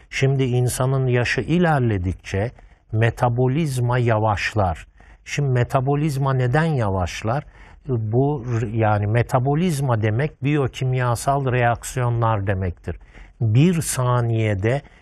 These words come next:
insan vücudunda trilyonlarca, katrilyonlarca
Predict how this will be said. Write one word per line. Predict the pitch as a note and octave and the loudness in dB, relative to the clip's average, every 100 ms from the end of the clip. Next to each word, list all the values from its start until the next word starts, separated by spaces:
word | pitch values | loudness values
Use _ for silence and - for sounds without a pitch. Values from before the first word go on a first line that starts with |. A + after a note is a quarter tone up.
| - | -8
insan | A2 A2+ G#2 - C3+ D3+ | 0 2 2 0 2 2
vücudunda | B2+ G#2 G#2+ G#2+ G2 G#2+ G2+ B2 B2 - | 2 0 0 -2 -2 -2 0 -2 -4 -8
trilyonlarca, | - C3+ B2+ C#3 C3+ B2 A#2+ C3 C#3+ C3+ B2+ C3+ D#3 D#3 B2 B2+ A2+ | -4 0 2 2 0 0 0 0 0 -2 -2 0 2 2 0 0 -2
katrilyonlarca | - A#2 A#2+ B2+ C3 C3 C3+ C3 C3 C3+ D#3+ D#3+ A#2 A#2 | -2 -4 -4 -4 -2 -2 0 0 -2 0 0 0 0 0